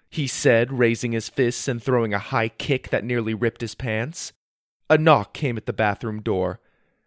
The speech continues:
"Sawyer, are you done yet?" Susie asked. "Almost. Just finishing shaving," Sawyer replied, realizing his poor choice of an excuse.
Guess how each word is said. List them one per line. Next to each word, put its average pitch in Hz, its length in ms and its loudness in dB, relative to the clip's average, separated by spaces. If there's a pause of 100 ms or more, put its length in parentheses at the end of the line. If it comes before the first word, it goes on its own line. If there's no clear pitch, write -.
"Sawyer, 254 520 2
are 247 60 6
you 226 200 2
done 220 340 6
yet?" - 440 2 (400)
Susie 98 440 -4
asked. 95 440 -6 (720)
"Almost. 196 720 6 (140)
Just - 360 2
finishing 196 640 2 (160)
shaving," 170 800 6 (300)
Sawyer 110 400 6
replied, 107 600 4
realizing 101 520 4
his 101 140 -4
poor 113 280 0
choice - 460 -2
of 107 80 -6
an 104 60 -4
excuse. - 680 -4